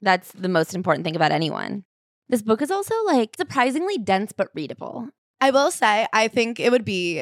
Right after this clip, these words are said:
Speaker 2: an incredible, amazing read if you weren't in a rush to read it the way we are.
Speaker 1: Yes.
Speaker 2: I did feel like it didn't have enough plot momentum to keep you really engaged where you're like, it's a page turner nonstop.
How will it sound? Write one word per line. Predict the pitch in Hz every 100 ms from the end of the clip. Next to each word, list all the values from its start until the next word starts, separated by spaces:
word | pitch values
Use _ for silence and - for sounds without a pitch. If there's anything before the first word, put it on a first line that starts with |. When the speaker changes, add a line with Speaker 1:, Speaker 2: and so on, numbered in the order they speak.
| -
Speaker 2:
an | 208
incredible, | 190 185 - 185 175 180
amazing | 175 170 170 175 165
read | 165 160 156
if | 160
you | 185
weren't | 160 160 -
in | 165
a |
rush | 147 151 -
to | -
read | 156
it | 151
the | -
way | 147
we | 147 151
are. | - 190 208 220 -
Speaker 1:
Yes. | 180 - - -
Speaker 2:
I | 214
did | 208 208 202
feel | - 233
like | 226 208 - -
it | 220 -
didn't | 214 208 220 -
have | 175 185 190
enough | 196 214 190 170 - _ _
plot | - 190 170 -
momentum | 233 240 240 294 285 285
to | - 214
keep | - 226
you | 202 196 180 - -
really | 190 226 226
engaged | 185 202 185 190 185 185 185
where | 190
you're | 180
like, | 170 -
it's | -
a | 185
page | - 185 180 -
turner | 196 180
nonstop. | 175 170 170 - 170 156 190